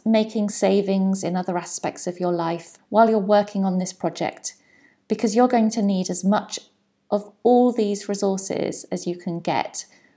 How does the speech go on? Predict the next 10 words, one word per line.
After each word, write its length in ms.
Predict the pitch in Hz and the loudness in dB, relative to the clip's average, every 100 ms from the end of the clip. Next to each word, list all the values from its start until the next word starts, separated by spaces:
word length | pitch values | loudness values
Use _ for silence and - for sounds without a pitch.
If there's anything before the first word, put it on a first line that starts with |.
| _ - | _ 0
when 260 | 190 185 | 2 2
you're 360 | 185 175 170 - | 0 -2 -4 -4
in 420 | 185 175 175 170 - _ _ _ | -2 -2 -2 -6 -10 _ _ _
the 260 | 170 170 - | -4 -4 -6
real 420 | 165 175 170 165 - | -4 -2 0 -2 -2
implementation 960 | 170 165 170 160 165 - 165 - 170 | -4 -4 -4 -4 -6 -6 -6 -6 -6
stage 460 | 165 - 151 151 - | -8 -8 -8 -8 -10
of 120 | - | -14
your 100 | 160 | -12
project. 540 | 147 175 - 196 _ | -10 -12 -12 -14 _